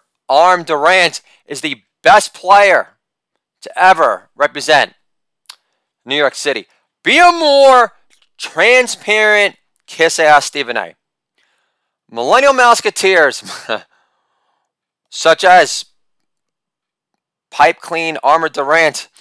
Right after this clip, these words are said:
would have gotten stomped to death in the vastly more rough and tumble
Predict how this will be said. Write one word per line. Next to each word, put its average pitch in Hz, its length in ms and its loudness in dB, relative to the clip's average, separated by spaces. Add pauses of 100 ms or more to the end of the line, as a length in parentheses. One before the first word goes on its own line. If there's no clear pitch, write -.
(240)
would 185 180 -2
have 196 80 -4
gotten 185 340 2
stomped 240 520 0
to 175 80 -2
death - 640 -4
in 165 160 -4
the 190 120 2
vastly 175 880 0 (260)
more 160 320 0
rough 208 260 2
and 196 160 -4
tumble 185 640 0